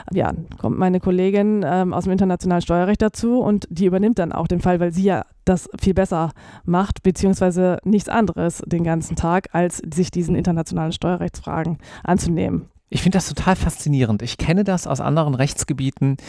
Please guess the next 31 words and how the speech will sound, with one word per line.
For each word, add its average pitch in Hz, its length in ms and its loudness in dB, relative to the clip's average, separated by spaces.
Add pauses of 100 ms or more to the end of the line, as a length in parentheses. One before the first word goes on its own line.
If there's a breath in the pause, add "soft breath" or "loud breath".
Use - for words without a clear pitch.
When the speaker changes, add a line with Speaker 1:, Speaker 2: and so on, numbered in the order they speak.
(320 loud breath)
Speaker 2:
nur 143 220 2
bedingt 143 640 0
so, 107 500 -2
dass - 260 0
man 127 140 4
innerhalb 190 480 0
dieses 143 340 -6
Rechtsgebiets 120 800 -2
dann 127 140 2
nochmal 147 340 0
so 151 240 2
viele 180 300 0
Unterverästelungen 117 1080 0
hat. 110 160 -2
Ich 131 120 -10
glaub, 143 180 2
das 147 160 0
ist 139 100 -2
wirklich 165 300 -2
was 156 180 2 (420 loud breath)
Besonderes 151 480 0
im 143 120 -2
Steuerrecht. 110 600 -2
Wenn 131 140 2
du 135 200 0 (280 loud breath)
Kartellrecht 143 640 0
machst 131 440 0
oder 123 180 2
Schiedsrecht - 580 -2
oder 135 220 2
so, 139 220 2